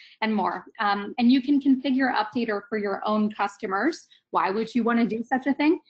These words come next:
Well, because all moves are snowflakes, as I mentioned. So by doing this, you will actually improve your service level, increase customer satisfaction,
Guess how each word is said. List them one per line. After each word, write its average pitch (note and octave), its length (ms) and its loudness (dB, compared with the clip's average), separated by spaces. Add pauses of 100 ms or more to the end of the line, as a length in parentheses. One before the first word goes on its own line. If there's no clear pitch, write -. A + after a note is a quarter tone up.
(160)
Well, D4 240 0
because C4 300 2 (120)
all B3 160 2
moves A#3+ 360 4
are G#3 260 -4
snowflakes, F#3 760 -8
as F#3+ 140 -8
I F#3+ 80 -4
mentioned. E3+ 460 -8 (440)
So C4+ 200 0
by A#3 160 0
doing D#4 360 2
this, G#3 360 -2
you A#3 200 4
will B3 120 4
actually A3 420 -2
improve C#4 560 2
your B3+ 260 2
service G3 460 -6
level, A3+ 400 -2 (380)
increase C#4 540 2
customer A3+ 420 -2
satisfaction, A3 960 -2